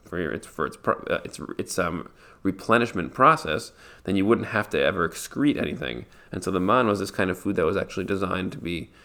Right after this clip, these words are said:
purely in harmony with the body consciousness, uh, dynamic. And so you would eat this thing called the man, and then there would be very, there would be no ex-, no excreting because it was purely being absorbed into the body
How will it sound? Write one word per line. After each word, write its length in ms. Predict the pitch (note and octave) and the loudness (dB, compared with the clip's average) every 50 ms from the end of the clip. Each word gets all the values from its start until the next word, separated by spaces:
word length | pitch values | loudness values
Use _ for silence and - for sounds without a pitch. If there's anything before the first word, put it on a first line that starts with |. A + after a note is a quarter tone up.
| - _ _ _ _ - | -20 _ _ _ _ -16
purely 760 | - - - - A#2+ B2 B2 B2 A#2+ A2 G2+ F#2 F#2 - - | -14 -12 -6 0 2 6 6 6 6 6 4 2 2 2 0
in 120 | F#2 F#2 | 0 -2
harmony 360 | G2+ G2+ F#2 F#2 F#2+ F2 E2 | -2 0 0 0 2 0 -2
with 160 | E2 F2 F#2+ - | -4 -6 -8 -10
the 60 | - | -6
body 520 | - - F2+ F2 E2+ E2+ E2 D#2+ D#2+ - - - - - - _ - | -2 -2 0 0 0 0 0 -2 -4 -6 -10 -18 -20 -20 -20 _ -6
consciousness, 800 | - G2 E2+ E2+ F2+ - - - D#2+ D#2+ D#2 - - - - - - - | -2 -2 -2 -2 -4 -6 -8 -6 -4 -4 -4 -6 -8 -12 -14 -12 -8 -6
uh, 220 | - D2+ - - | -4 -4 -4 -4
dynamic. 640 | - - - D2+ D2 D#2 C#2 C#2+ - B2+ - - - - - - - - - | -6 -6 -6 -6 -4 -4 -2 -2 -2 -4 -4 -8 -14 -20 -20 -20 -20 -14 -10
And 160 | - - - | -8 -8 -4
so 120 | - F2+ | 0 0
you 220 | F2+ F2+ F2+ F2+ F2+ | 2 2 2 2 2
would 120 | F#2 - - | 0 0 0
eat 200 | G#2+ A#2 A2+ - | 0 -2 0 -2
this 180 | E2 - - - | -4 -6 -6 -4
thing 280 | - A2 G#2 G2 - | 0 0 2 2 0
called 180 | - F2+ F2 E2+ | -2 -4 -4 -4
the 80 | - | -2
man, 320 | F#2 G2+ C3+ C#3+ A2 G2+ G#2 | 2 4 4 6 6 4 2
and 160 | - C#2 F#2+ | 2 2 0
then 260 | F#2 F#2+ F#2 F2 - | 0 0 -2 -4 -6
there 200 | - - - G2 | -8 -6 -4 -4
would 100 | F2+ - | -2 -2
be 120 | - F#2 F2+ | -2 -2 -2
very, 400 | - F#2 F2+ F2+ F2+ E2 F2 - | 0 0 -2 -2 -2 -4 -6 -4
there 140 | - F#2 | -2 -2
would 120 | F#2 F#2 F#2 | -2 -2 -2
be 60 | F#2 | -2
no 380 | F#2 F#2 F2 F2 F2 E2 C2+ - - - - - - | -4 -4 -4 -4 -6 -8 -8 -8 -10 -12 -10 -8 -8
ex-, 240 | - - - - - - | -8 -8 -8 -12 -10 -4
no 160 | - G2+ F2+ | -2 -2 0
excreting 540 | C#2+ - - - - B2 B2 A#2 G#2 F#2 D#2+ | -2 -4 -6 -8 -4 -2 0 0 0 0 -2
because 220 | D#2+ - F2+ F2+ | -2 -2 -2 -2
it 80 | E2+ D#2 | 0 0
was 180 | F2+ D#2+ - - - | 0 -2 -4 -6 -12
purely 560 | - - - G2+ G2+ F#2+ F2+ F2+ F2 F#2 - - - - - - - - | -16 -6 -2 0 0 0 0 -2 -4 -4 -6 -10 -16 -20 -20 -20 -6 -2
being 160 | G2 F#2+ F#2 | 0 0 0
absorbed 380 | F2+ - G#2+ F#2+ F#2+ F2+ F#2 | 0 0 0 2 2 2 0
into 160 | F2+ - - F2+ | -2 -4 -6 -6
the 60 | F2 | -2
body 460 | E2+ E2+ D#2+ E2 - D#2 D#2 D2+ | 0 0 0 0 -2 -4 -6 -8